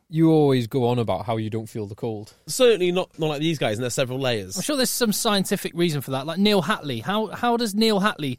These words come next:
Speaker 2: He wears
Speaker 3: Eddie
Speaker 2: shorts all, all the time.
Speaker 3: Yeah, shorts and a shorts sleeve t-shirt, and he, he sat next to Eddie Jones at, at watching matches, and Eddie Jones, hat, snood, massive coat, gloves.
Speaker 2: Eddie Jones is a tiny, tiny man, though. That's what you've got to
Speaker 1: Mm.
Speaker 2: remember.
Speaker 1: It's all about insulation.
Speaker 2: It is. Neil Hatley's a big bloke.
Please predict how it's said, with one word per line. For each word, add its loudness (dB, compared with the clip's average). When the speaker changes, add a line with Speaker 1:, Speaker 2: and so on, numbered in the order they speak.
Speaker 2:
He -6
wears 6
Speaker 3:
Eddie 2
Speaker 2:
shorts 6
all, 4
all 6
the 0
time. 2
Speaker 3:
Yeah, 4
shorts 0
and 0
a 0
shorts -2
sleeve 0
t-shirt, -4
and -6
he, -4
he -8
sat -6
next -8
to -2
Eddie 0
Jones 0
at, -4
at -12
watching -6
matches, -6
and -8
Eddie -4
Jones, -2
hat, -4
snood, -4
massive -8
coat, -2
gloves. 0
Speaker 2:
Eddie 0
Jones -4
is -6
a -8
tiny, -6
tiny -6
man, -4
though. -4
That's -8
what -4
you've -4
got -4
to -6
Speaker 1:
Mm. -2
Speaker 2:
remember. -4
Speaker 1:
It's -12
all 4
about 2
insulation. -4
Speaker 2:
It -2
is. 0
Neil 0
Hatley's -4
a -8
big -4
bloke. -4